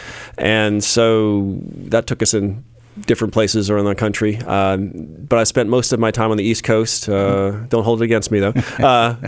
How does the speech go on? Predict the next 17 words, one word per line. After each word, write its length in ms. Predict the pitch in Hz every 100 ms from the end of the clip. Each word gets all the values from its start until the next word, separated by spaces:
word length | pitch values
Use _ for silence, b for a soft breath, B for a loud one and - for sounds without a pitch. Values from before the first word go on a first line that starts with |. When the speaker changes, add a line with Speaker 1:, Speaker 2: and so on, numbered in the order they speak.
| -
Speaker 1:
and, 640 | 113 127 117 117 113 113
uh, 160 | 85 110 80 196 -
New 160 | 120 113
England 420 | 117 113 113 113
as 220 | 104 101
well 220 | 117 107 104
as 80 |
in 100 | 101
Speaker 2:
Sure. 60 | 101
Speaker 1:
Virginia. 420 | 101 101 98 98 -
So 380 | - - 101 110 -
that's, 260 | 117 -
that's 260 | - 120 -
where 140 | 120
I've 100 | 110
ended 220 | 107 104
up. 220 | 101 98